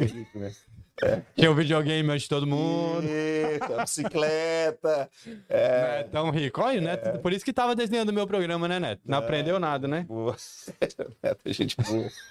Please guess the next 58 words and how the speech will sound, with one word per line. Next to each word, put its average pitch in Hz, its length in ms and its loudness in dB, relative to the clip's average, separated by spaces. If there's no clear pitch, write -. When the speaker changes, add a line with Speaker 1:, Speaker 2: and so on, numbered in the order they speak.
Speaker 1:
<laughs> 196 460 4
Neto 120 240 4
é 127 80 6
o 143 40 4
rico, 123 300 2
tô 117 120 2
ligado. 110 420 0
Speaker 2:
Então, 131 240 0
Speaker 1:
Toda 139 80 2
a 139 40 2
Speaker 2:
aí, - 60 0
Speaker 1:
família 147 360 0
tem. 113 260 -2
Speaker 2:
o, 131 240 -4
o 110 40 -2
Ti-, - 280 -6
o 120 80 -4
Titonho, 110 500 2
né? 117 140 -4
Speaker 1:
Tu 151 100 4
Speaker 2:
Tá. 143 80 2
Speaker 1:
dormia 143 260 0
lá 135 80 0
na 117 100 -2
casa 104 220 -2
do 110 80 -4
Neto, 147 280 -2
de 113 60 -6
vez 104 160 2
em - 40 -14
quando? 180 280 0
Speaker 2:
Ah, 117 160 6
de 104 80 -6
vez 117 220 0
em 151 100 -8
quando. 127 220 -4
Porque, - 180 0
na 196 80 4
realidade, 147 420 2
a 143 40 -10
gente 156 140 -8
só 160 120 0
morou 139 240 0
em - 60 -4
Pontalina 143 500 -2
dois 139 300 -2
anos, 113 320 -4
né? 101 160 -6
Quando 113 200 6
meu 117 140 4
pai 110 360 4
come-, 107 280 -4
começou 110 400 -2
a - 20 0
se - 100 -2
recuperar 113 420 2
da 110 80 -4
doença, 120 540 -4